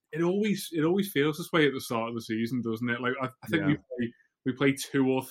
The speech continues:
Speaker 1: three games of football, and then it's absolutely essential that England play Andorra at that point, which
Speaker 2: Oh, yeah, and San Marino. Let's, let's make
Speaker 1: Yeah.
Speaker 2: sure we can beat San Marino,
Speaker 1: I,
Speaker 2: a,
Speaker 1: I
Speaker 2: a, a
Speaker 1: think the
Speaker 2: country no one has ever heard of unless
Speaker 1: the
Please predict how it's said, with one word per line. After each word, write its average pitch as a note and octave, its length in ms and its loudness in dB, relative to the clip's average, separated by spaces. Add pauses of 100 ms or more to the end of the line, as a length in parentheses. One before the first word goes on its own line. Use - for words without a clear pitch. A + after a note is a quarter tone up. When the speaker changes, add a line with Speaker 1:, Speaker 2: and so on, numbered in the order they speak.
Speaker 1:
three A#2+ 300 0
games A#2+ 300 -2
of A#2+ 100 -6
football, A#2 540 -2
and A2+ 100 2
then A#2 220 0
it's C#3 200 -6
absolutely A#2+ 480 -4
essential A2+ 640 -4
that B2 120 -2
England A#2 420 -2
play A2+ 140 0
Andorra A2 680 -2
at A#2+ 120 -14
that A#2 100 -4 (100)
point, A2 300 -2
which - 240 -6 (320)
Speaker 2:
Oh, C3+ 80 0
yeah, C#3+ 300 2
and G#2+ 120 -2
San D#3 380 6
Marino. C#3 720 8
Let's, D3 260 2
let's D#3+ 200 0
make F#3 160 6
Speaker 1:
Yeah. C#3 60 6
Speaker 2:
sure F3 140 6
we E3 80 0
can C#3+ 160 0
beat C#3+ 220 2
San D#3 440 4
Marino, C3+ 760 4 (300)
Speaker 1:
I, D#3 60 4
Speaker 2:
a, D#3+ 40 6 (180)
Speaker 1:
I C#3 100 6
Speaker 2:
a, - 40 8
a - 40 -2
Speaker 1:
think C3 220 4
the G#3 100 4
Speaker 2:
country F3 320 6
no D#3+ 160 6
one E3+ 220 4
has C#3+ 220 0
ever D#3+ 300 2
heard E3 240 2
of B2+ 200 4
unless C3 420 2
Speaker 1:
the D#3 160 -2